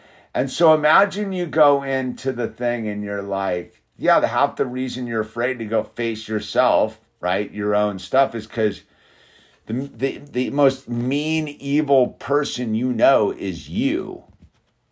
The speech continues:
Ah. And that's why, you know, that's why that fearless and search for, searching moral inventory of ourselves is step four, not step one, right?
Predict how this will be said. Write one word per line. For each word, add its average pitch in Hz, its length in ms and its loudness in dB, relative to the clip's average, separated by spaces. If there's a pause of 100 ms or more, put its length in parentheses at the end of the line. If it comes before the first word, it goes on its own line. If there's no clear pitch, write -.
(440)
Ah. 107 560 2 (360)
And 135 140 2
that's 196 260 4
why, 180 120 4
you 165 160 -2
know, 151 160 6
that's 151 320 2
why 160 180 4
that 135 260 0
fearless 135 400 2
and 113 140 -6
search 127 380 -2 (120)
for, 123 360 4
searching 120 480 -4
moral 110 200 2
inventory 110 440 -2
of 90 100 -4
ourselves 87 640 -2
is 95 220 -6
step 104 260 0
four, 107 340 -2
not 90 240 -6
step - 320 -6
one, 78 480 -10
right? 69 400 -12